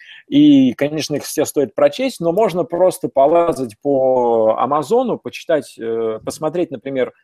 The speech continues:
что рекомендуют прочесть после этих двух книжек. И пос-, почитать рецензии, м,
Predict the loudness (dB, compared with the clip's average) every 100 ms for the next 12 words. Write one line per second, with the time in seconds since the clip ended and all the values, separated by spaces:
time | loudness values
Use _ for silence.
0 | _ _ -4 0 0 0 -6 0 0 0
1 | 0 -2 0 -4 -2 -2 0 0 -2 -8
2 | -6 -8 -8 -10 -10 -14 -20 _ _ _
3 | _ -6 -2 0 -2 -4 -4 -6 0 -2
4 | 0 -4 -2 -2 -2 -2 -2 -4 _ -14
5 | -12 -10 -10 -10 -10 -12 -12 -12 -12 -12
6 | -12 -14 -16 -20